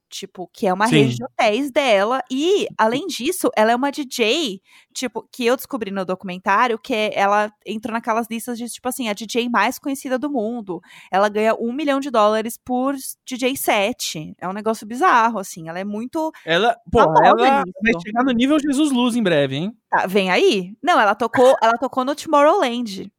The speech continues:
Speaker 1: Tipo, e ela
Speaker 2: Olha
Speaker 1: tava
Speaker 2: só.
Speaker 1: assim, o grande ápice da vida dela, que ela queria muito tocar, era no Tomorrowland. E aí, só vou falar essa cena, porque essa cena dá muita raiva, que ela tem um boy que vai com ela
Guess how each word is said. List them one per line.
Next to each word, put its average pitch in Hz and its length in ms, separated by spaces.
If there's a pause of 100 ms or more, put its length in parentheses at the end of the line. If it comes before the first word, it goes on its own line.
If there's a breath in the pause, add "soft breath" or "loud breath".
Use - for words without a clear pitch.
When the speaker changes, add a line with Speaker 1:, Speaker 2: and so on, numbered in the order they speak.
(100)
Speaker 1:
Tipo, 196 380
e 190 100
ela 185 200
Speaker 2:
Olha 113 160
Speaker 1:
tava 101 100
Speaker 2:
só. 87 180
Speaker 1:
assim, 214 240
o 196 280
grande 208 360
ápice 285 380
da 233 80
vida 226 180
dela, 202 400
que - 140
ela 208 80
queria 214 240
muito 220 320
tocar, 220 380
era 220 120
no 240 160
Tomorrowland. 269 800 (680 loud breath)
E 294 320
aí, 240 240
só 269 120
vou 262 140
falar 240 220
essa 208 180
cena, 220 380
porque - 160
essa 208 120
cena 202 220
dá 190 100
muita 226 240
raiva, 196 560
que - 120
ela 208 160
tem 226 160
um 254 120
boy 202 400 (520 soft breath)
que 269 120
vai 208 220
com 285 180
ela 214 380